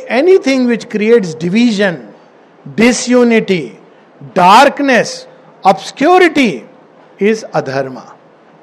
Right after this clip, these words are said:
जो भी चीज हमको अंध तमस की ओर ले जाती है, तो हम कैसे जाने क्या चीज अंध तमस की ओर ले जा रही है,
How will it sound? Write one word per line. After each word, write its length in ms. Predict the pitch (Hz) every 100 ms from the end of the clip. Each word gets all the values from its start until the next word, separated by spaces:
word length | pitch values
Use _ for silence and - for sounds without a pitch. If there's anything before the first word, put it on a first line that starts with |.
| 156
जो 220 | 247 359
भी 120 | 349
चीज 240 | 254 294
हमको 220 | 233 254 202
अंध 360 | - 208 262
तमस 420 | 254 254 226 220
की 120 | - 220
ओर 140 | 196
ले 140 | 175
जाती 300 | 151 139 -
है, 160 | 110 - - _ _ _ _ _ _ -
तो 60 |
हम 180 | 202 254
कैसे 340 | 233 214 285
जाने 280 | 233 226 240
क्या 220 | 240 220
चीज 240 | 220 240 202
अंध 240 | 208 214 214
तमस 280 | 196 196
की 120 | - 208
ओर 100 | 208
ले 160 | 196
जा 140 | 190 190
रही 180 | 190
है, 160 | 190 277